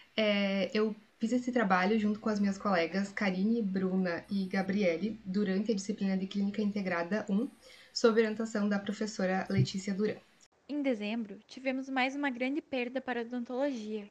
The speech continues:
Speaker 2: que foi o pesquisador Nakabayashi, que revelou ao mundo científico a hibridização dos tecidos duros dentais. Sua simplicidade e generosidade em compartilhar conhecimento são ensinamentos deixados que devemos seguir.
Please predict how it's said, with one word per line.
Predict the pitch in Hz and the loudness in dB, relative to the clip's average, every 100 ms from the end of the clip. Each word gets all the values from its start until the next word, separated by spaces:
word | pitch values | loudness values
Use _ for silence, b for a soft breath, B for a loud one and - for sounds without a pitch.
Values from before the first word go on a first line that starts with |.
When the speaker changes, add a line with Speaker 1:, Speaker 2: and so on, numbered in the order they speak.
| _ | _
Speaker 2:
que | 254 | -12
foi | - 240 | -6 -4
o | |
pesquisador | 226 247 - 254 262 247 226 226 240 | -4 -8 -10 -6 -4 -4 -2 -4 -2
Nakabayashi, | 262 - 247 285 254 190 - - - b b b b | -4 -4 -2 2 2 -2 -6 -18 -20 b b b b
que | 262 | -4
revelou | 262 285 277 247 269 | 0 2 2 4 4
ao | 311 | 4
mundo | 269 285 381 370 | 0 -2 -2 -4
científico | 311 277 - 254 269 - 247 226 - | -4 -4 -4 -4 -6 -6 -12 -10 -6
a | 226 | -4
hibridização | 240 294 311 302 269 262 269 262 240 | -4 -4 -4 -6 -8 -4 -4 -4 -8
dos | 294 | -8
tecidos | - 311 - 240 233 | -8 -8 -6 -8 -8
duros | 202 233 247 226 | -4 -2 -2 -2
dentais. | 262 294 233 190 - _ b b b b b | -2 -2 -2 -4 -6 _ b b b b b
Sua | - 311 | -6 -4
simplicidade | 311 403 440 403 277 262 247 233 | -4 -2 -2 0 2 4 4 0
e | |
generosidade | 233 262 277 262 247 247 214 214 302 | -4 -2 0 -2 -2 -2 0 2 0
em | 285 | -2
compartilhar | 277 247 247 - 220 214 | -4 -4 -6 -4 -2 -2
conhecimento | 220 233 226 220 208 226 294 233 - b b b | -4 -6 -6 -8 -8 -6 -6 -10 -18 b b b
são | 262 254 | -6 -4
ensinamentos | 349 381 370 320 285 302 - | -4 -6 -6 -2 -4 -4 -6
deixados | 285 269 226 233 277 - | -6 -2 -2 -2 -4 -8
que | |
devemos | 277 285 269 269 | -6 -2 -2 -2
seguir. | - 302 262 196 | -6 -6 -4 -6